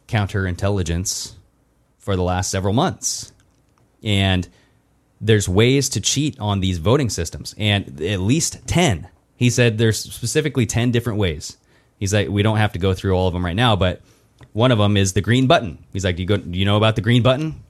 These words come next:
And Tracy says, "Yes, I do." And so they explain what it is. And essentially, you put through, you put your ballot through, right? It doesn't go through.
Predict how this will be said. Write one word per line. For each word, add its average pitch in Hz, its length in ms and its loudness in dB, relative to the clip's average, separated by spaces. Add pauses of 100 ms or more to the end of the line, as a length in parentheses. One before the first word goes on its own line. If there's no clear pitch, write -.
(140)
And 101 100 -14
Tracy 98 340 -4
says, 107 320 2
"Yes, 90 240 0
I 110 120 2
do." 143 300 2 (1200)
And 104 400 4 (120)
so - 140 -2
they 107 120 2
explain 117 460 0
what 104 120 2
it 98 100 0
is. 101 320 0
And 95 240 -2
essentially, 101 640 0 (1080)
you 117 120 0
put 135 240 2
through, 135 280 0
you 117 100 -6
put 139 220 0
your 156 100 0
ballot 113 320 2
through, 98 320 0 (220)
right? 90 320 2 (360)
It 110 200 2
doesn't 110 300 2
go 113 160 4
through. 104 500 2